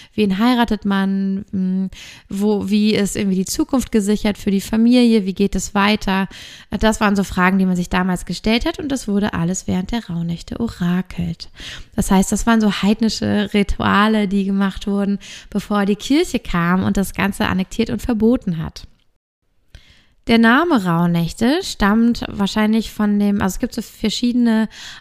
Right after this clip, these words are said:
An-, Ansätze. Es kann von dem Wort Rauen, das ist ein mittelhochdeutsches Wort, Rauen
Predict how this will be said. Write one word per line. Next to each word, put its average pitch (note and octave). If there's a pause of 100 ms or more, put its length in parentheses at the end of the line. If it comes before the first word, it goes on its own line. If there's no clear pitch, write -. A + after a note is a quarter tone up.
An-, B3+
Ansätze. B3
Es -
kann G#3
von G3+
dem G3
Wort F#3 (300)
Rauen, G3+
das G#3+
ist -
ein F#3
mittelhochdeutsches A3
Wort, A3
Rauen A3+